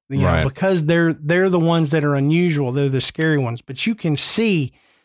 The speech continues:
Speaker 1: there are hundreds
Speaker 2: Oh,
Speaker 1: of,
Speaker 2: yeah.
Speaker 1: of stories,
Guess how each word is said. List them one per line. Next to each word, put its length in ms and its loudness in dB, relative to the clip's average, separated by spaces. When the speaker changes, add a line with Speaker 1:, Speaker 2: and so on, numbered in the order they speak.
Speaker 1:
there 160 -2
are 80 0
hundreds 800 -4
Speaker 2:
Oh, 220 0
Speaker 1:
of, 40 2
Speaker 2:
yeah. 220 0
Speaker 1:
of 80 -2
stories, 500 -4